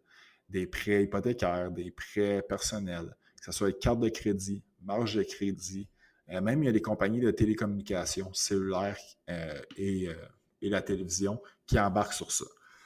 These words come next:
Donc, n'importe quel prêteur a accès, sort un bureau de crédit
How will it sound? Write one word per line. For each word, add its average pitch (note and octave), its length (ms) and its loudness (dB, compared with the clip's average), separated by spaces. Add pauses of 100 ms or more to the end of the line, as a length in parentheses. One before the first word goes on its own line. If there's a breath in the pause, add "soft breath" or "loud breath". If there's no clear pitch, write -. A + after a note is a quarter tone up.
(240 soft breath)
Donc, C#3 360 4 (460 soft breath)
n'importe C3 500 4
quel C3+ 180 6
prêteur G#2+ 800 0 (300)
a A2 140 6
accès, C3 500 2 (100)
sort C3 400 2
un A2+ 60 0
bureau G2+ 300 0
de - 80 -12
crédit G2 500 -4